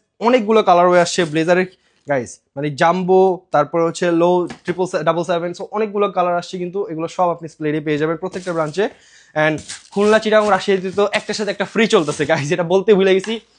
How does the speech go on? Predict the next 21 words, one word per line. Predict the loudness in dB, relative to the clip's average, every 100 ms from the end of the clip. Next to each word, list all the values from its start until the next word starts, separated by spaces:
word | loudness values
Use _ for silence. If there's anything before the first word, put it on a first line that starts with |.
| _ 2
খুলনা, | 4 4
চিটাগং, | 4 4 4 0
রাজশাহীতে | 0 0 0
একটার | -2 -4
সাথে | -2
একটা | -2 -2
ফ্রি | 0 2
চলতেছে, | 2 2 2 2 2 -6 _ -8
একটার | -4 -2
সাথে | -2
আপনারা | -2 -2
একটা | -4 -6
ফ্রি | -4 2
পাবেন। | 2 2 -2 -6 _ _ -4
So, | -4 -2 -4
এটা | -2
হচ্ছে | -2 -4 -2
গিয়ে | -2 0
আরেকটা | -2 -2 0
কালারওয়ে। | 2 4 2 -2 -4 _ _ _ _ _ _ _ _ -6
এগুলো | -6